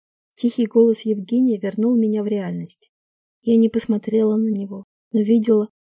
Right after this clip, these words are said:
как мужчина прошёл мимо. Присел рядом, сложив перед собой руки, опустил голову. «Бывшие?»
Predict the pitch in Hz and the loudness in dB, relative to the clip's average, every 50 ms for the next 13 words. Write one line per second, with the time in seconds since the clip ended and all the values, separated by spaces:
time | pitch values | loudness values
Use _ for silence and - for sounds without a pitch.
0 | _ _ _ _ - 220 - 233 214 240 - - - 247 254 233 - - 214 208 | _ _ _ _ -8 -4 0 2 2 2 0 0 2 2 2 2 2 -2 -4 -4
1 | - - 220 226 233 220 202 190 196 180 175 175 _ _ _ _ _ _ _ - | -2 0 2 2 2 2 2 0 -4 -6 -10 -12 _ _ _ _ _ _ _ 0
2 | 233 220 226 - - 254 262 247 226 - 220 214 214 202 220 208 214 - _ - | 4 4 4 4 4 4 4 4 4 4 2 2 0 0 -2 -4 -6 -8 _ -14
3 | - - 208 208 202 214 233 - - - 233 - 202 - - 202 185 214 208 208 | -8 -4 -2 0 2 2 2 2 0 -4 -4 -4 -4 -6 -4 -4 0 0 0 0
4 | 196 190 180 180 - - 175 175 - 214 - 220 208 - - - 254 254 226 196 | 0 -2 -6 -8 -10 -16 -14 -10 -10 -8 -6 -6 -8 -6 -2 0 0 0 0 -2
5 | - - 196 190 185 185 180 175 175 180 - _ _ _ _ _ _ _ _ - | -4 -6 -6 -6 -6 -6 -6 -8 -10 -12 -14 _ _ _ _ _ _ _ _ -6
6 | 196 196 233 277 - - - - 214 196 180 _ | -2 -2 -2 -2 -4 -8 -10 -10 -10 -10 -10 _